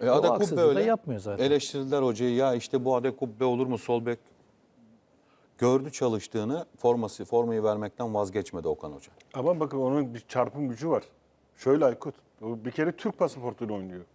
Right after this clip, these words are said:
Speaker 3: Türk statüsünde oynuyor.
Speaker 2: Evet.
Speaker 3: Onun olması Okan Hoca'nın başka yerlerde kal-,
Speaker 2: Müdahale etme şansı
Speaker 3: işi,
Speaker 2: doğuruyor.
Speaker 3: i-,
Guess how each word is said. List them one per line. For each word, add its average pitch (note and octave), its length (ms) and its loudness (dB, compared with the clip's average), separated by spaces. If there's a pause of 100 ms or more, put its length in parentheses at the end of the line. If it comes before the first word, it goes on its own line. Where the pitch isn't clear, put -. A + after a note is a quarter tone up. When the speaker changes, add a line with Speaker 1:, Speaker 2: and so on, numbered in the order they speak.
(120)
Speaker 3:
Türk C#3+ 180 -4
statüsünde G#2+ 440 -6
oynuyor. F2+ 260 -12 (200)
Speaker 2:
Evet. B2 240 -4 (380)
Speaker 3:
Onun D#3 340 4 (400)
olması C#3+ 460 2
Okan F3 340 -2
Hoca'nın D3+ 320 -6
başka C3+ 340 2
yerlerde C#3 540 0 (100)
kal-, A2+ 160 -8 (120)
Speaker 2:
Müdahale D3+ 440 2
etme E3 260 -4
şansı D#3 300 -2
Speaker 3:
işi, E3+ 140 0
Speaker 2:
doğuruyor. G2+ 180 -4
Speaker 3:
i-, C#3 40 2